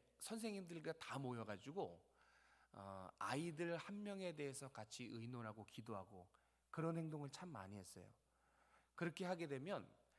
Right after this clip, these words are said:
그 아이의 한 명의 그 신상에 대해서 선생님들이 공유하고 알 수 있죠.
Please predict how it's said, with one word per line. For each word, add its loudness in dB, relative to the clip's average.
그 8
아이의 8
한 2
명의 6
그 4
신상에 2
대해서 2
선생님들이 0
공유하고 0
알 -2
수 0
있죠. -4